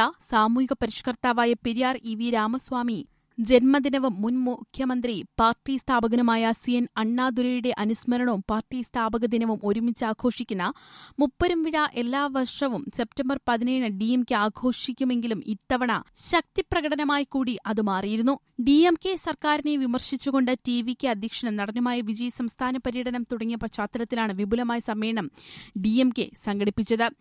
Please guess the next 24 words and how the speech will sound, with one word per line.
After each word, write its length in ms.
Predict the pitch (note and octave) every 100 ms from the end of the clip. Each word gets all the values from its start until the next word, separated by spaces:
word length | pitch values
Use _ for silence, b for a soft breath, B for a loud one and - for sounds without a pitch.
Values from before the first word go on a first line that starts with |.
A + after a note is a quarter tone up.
| B B B B B
പോലീസിന് 500 | D#4+ D#4 F#4 - G4
നന്ദി 260 | F4+ D4 D4
പറഞ്ഞുകൊണ്ടാണ് 600 | D#4 D4 C#4+ C#4 C4 C4
കരൂരിൽ 420 | C4 A#3+ A#3+ B3
വിജയ് 280 | G#3+ G#3+ A#3
പ്രസംഗം 460 | - A3+ C4 B3+ B3+
ആരംഭിച്ചത്. 540 | F#3+ G3+ G3+ - G#3+ A3 G#3+
വൈകിയാണെങ്കിലും 720 | G3+ G3+ G3 A#3 A#3 A#3 A#3
കരൂരിലെത്താൻ 640 | A#3 G#3+ A#3 A3+ A3+ A#3 A#3
സഹായിച്ചത് 520 | A3+ - A#3 - A#3
പോലീസ് 320 | A3+ A3 A3+
ക്രമീകരണം 600 | - A3+ A3+ G#3+ A#3 A#3+
കാരണമാണെന്ന് 680 | A#3 A3+ A3+ A#3+ A#3 A#3 A3 D#3
വിജയ് 340 | F#3+ G3+ A#3
പറഞ്ഞത്. 400 | G#3 G3+ G3+ G#3+ B3+
കരൂരിൽ 440 | - A#3+ A#3 A#3+ B3+ -
എന്ന 200 | A#3 B3
പേര് 360 | B3+ A#3+ A#3 D3+ _ _
കേട്ടാൽ 400 | - C4 A#3+ B3+ C4
ഒരേ 260 | - A#3 B3+
ഒരു 180 | C4 B3
പേര് 320 | - A3+ A#3+ A#3
കേൾക്കുന്നു. 440 | G3 F#3+ A3 C4 C4+ b b b b
കരൂർ 320 | - D4+ E4